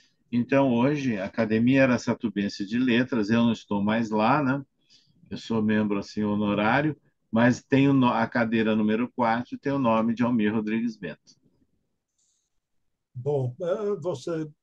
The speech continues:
Speaker 2: por vias transversas, né, sempre Dona Bebé conhecendo alguém e que tinha algo a ver com o espiritismo, é impressionante, né?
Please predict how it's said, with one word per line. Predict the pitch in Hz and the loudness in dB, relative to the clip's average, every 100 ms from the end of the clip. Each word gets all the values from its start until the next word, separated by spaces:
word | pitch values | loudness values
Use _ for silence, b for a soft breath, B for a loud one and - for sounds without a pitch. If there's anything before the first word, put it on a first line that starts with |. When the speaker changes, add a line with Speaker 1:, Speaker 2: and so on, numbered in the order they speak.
| - | -2
Speaker 2:
por | 185 135 | -2 -2
vias | 113 196 220 202 139 - - _ | -4 -2 6 6 6 -6 -16 _
transversas, | - 185 160 120 135 180 180 165 143 | 0 0 0 -4 2 2 2 -4 -6
né, | 175 175 _ _ _ | -6 -10 _ _ _
sempre | - - 214 262 254 - 240 - _ | -8 0 4 4 2 -2 -6 -6 _
Dona | 151 185 202 190 | 0 2 4 6
Bebé | 185 156 190 | 6 8 4
conhecendo | 196 196 185 185 185 | 4 -4 -4 -2 4
alguém | 190 180 180 196 208 202 _ _ _ _ | 6 6 4 0 -2 -6 _ _ _ _
e | 165 | -4
que | 185 | -2
tinha | 185 185 180 | 0 0 2
algo | 170 202 185 | 6 6 6
a | 165 | 2
ver | 139 156 180 185 - _ _ _ - | 0 -2 -2 -4 -6 _ _ _ -12
com | |
o | |
espiritismo, | 160 123 175 165 160 185 | -10 -8 -6 -6 -4 -4
é | 214 | -4
impressionante, | 202 220 - 233 185 156 135 151 | -4 -4 -4 -8 -8 -8 -10 -8
né? | 180 | -8